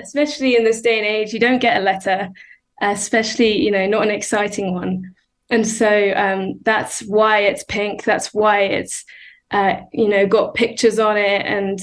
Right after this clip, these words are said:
uh, stands out in your post, is 'cause it really is personable. And it just, I love the idea of these letters just meeting girls where they are at, you know, in their bedroom or in their own home. It doesn't just land on their phone, but it actually meets them in a personable way.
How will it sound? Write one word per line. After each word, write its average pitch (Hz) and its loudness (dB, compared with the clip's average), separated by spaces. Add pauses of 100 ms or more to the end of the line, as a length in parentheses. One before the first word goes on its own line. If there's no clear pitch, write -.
uh, 196 -2 (380)
stands 214 -2
out 196 0
in 196 -2
your 196 0
post, 196 -4
is 190 -8
'cause 214 -6
it 196 0
really 196 2
is 190 -4
personable. 190 -2
And 190 -2
it 185 0
just, 226 0 (160)
I 196 2
love 214 4
the 214 4
idea 196 2
of 190 -2
these 196 -2
letters 190 -2
just 196 -2
meeting 196 -4
girls 185 0
where 196 2
they 180 2
are 180 0
at, 170 0 (380)
you - 0
know, 196 2
in 214 2
their 202 2
bedroom 185 -2
or 185 -4 (640)
in 240 4
their 220 4
own 214 2
home. 202 0
It - -6
doesn't 208 0
just 202 -2
land 202 2
on 190 0
their 185 0
phone, 190 0
but 190 2
it 190 0
actually 196 -2
meets 196 -4
them 190 -4
in 185 0
a 185 -2
personable 185 -2
way. 180 -2